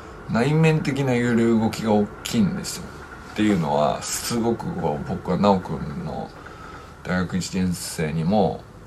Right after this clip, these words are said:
想像してる感じですね。で、まあ、感じ取ってもいた。で、実際のところどうだったのかっていう話が、あの、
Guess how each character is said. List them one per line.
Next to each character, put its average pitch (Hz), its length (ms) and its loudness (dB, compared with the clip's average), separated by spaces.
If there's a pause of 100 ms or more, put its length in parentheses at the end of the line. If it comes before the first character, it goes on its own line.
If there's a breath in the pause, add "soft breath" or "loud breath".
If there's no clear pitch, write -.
想 143 400 0
像 131 160 2
し - 100 -4
て 117 80 -2
る 101 80 0 (720)
感 101 180 0
じ 92 80 -2
で 92 80 -2
す 87 140 -6
ね。 80 200 -4 (100)
で、 107 200 0
ま 107 140 2
あ、 101 40 -2
感 156 200 2
じ - 160 -4
取 135 160 -4
っ - 20 -14
て 147 120 -2
も - 100 0
い 87 60 -6
た。 - 160 -12 (160)
で、 175 120 0
実 139 340 4
際 190 100 2
の 185 80 4
と 196 100 -2
こ 160 80 0
ろ 143 60 4
ど 131 180 4
う - 20 2
だ 101 60 4
っ - 80 -2
た - 80 0
の - 80 -2
か - 140 -4
っ - 40 -6
て - 200 -10
い - 120 -6
う - 140 -10 (640 loud breath)
話 85 720 -2
が、 67 220 -4 (960 loud breath)
あ 85 160 -2
の、 - 480 -6